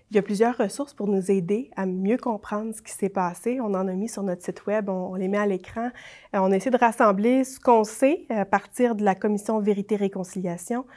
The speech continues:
puis ce qu'on sait pas encore pour vraiment essayer de comprendre ce qui s'est passé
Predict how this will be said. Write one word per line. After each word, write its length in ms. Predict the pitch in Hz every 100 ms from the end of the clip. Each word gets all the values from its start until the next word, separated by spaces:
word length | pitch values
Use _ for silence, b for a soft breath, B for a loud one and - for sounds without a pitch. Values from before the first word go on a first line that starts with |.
| B B B
puis 100 | 233
ce 80 | -
qu'on 160 | 277
sait 160 | 285 247
pas 260 | 240 262 247
encore 440 | 190 202 208 220
pour 220 | - 190
vraiment 420 | 190 196 196 214
essayer 240 | 233 208 240
de 80 | -
comprendre 640 | 240 208 208 226 233 233
ce 100 | -
qui 80 | -
s'est 140 | -
passé 500 | 190 180 175 - 208